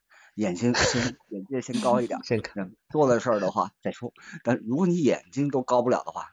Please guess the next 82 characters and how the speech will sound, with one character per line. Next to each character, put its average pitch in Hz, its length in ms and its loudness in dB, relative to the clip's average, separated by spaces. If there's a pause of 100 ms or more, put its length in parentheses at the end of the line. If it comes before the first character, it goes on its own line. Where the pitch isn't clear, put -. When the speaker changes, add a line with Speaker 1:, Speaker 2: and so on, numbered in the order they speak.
Speaker 1:
那 117 80 -8
你 95 80 -6
做 123 180 -10
不 - 60 -18
出 - 140 -20
来， - 80 -12 (340)
做 117 100 -6
不 101 80 -16
出 104 60 -8
来 87 80 -6
更 98 160 -8
高 85 100 -4
的 95 160 2
事 - 120 -16
儿。 - 60 -20 (240)
Speaker 2:
对 110 100 -4
啊， 104 60 -8 (340)
你， 120 100 -4
你 113 100 2
想 107 200 0
现 147 180 2
在 143 120 8
的 107 100 4
年 101 160 2
轻 120 160 0
人， 98 100 2
他 113 140 -2
们 104 100 -2
现 107 140 0
在， 95 200 0
我 101 400 4
还 - 200 0
是 123 100 -2
蛮 104 160 2
比 101 80 -4
较 92 100 0
佩 - 220 2
服 - 100 -8
他 - 160 -4
们 - 140 -8
的， - 180 -14
他 127 120 0
们 120 40 2
的 104 60 0
想 101 200 0
法 90 160 0
蛮 95 140 -2
有 92 80 -2
意 92 120 -6
思 - 160 -14
的。 - 60 -20 (140)
比 87 100 0
如 110 60 4
说， 107 180 2
哎， 98 240 -6 (340)
买 101 160 0
房 95 200 -2
子， - 220 -8
对 98 100 -4
吧？ 85 280 -4
比 98 80 -4
如 95 60 0
上 101 180 2
海 92 140 2
一 85 60 -4
个 - 120 -12
很 90 100 -6
现 98 140 -6
实 - 100 -8
的 87 80 -4
问 92 80 -12
题， 90 80 -10
要 92 60 -6
买 85 160 -10
房 - 220 -12
子。 - 120 -18 (580)
哎， 156 140 -2
年 160 120 -2
轻 180 140 0
人 165 40 0
说， 190 200 -6
哎， 202 100 6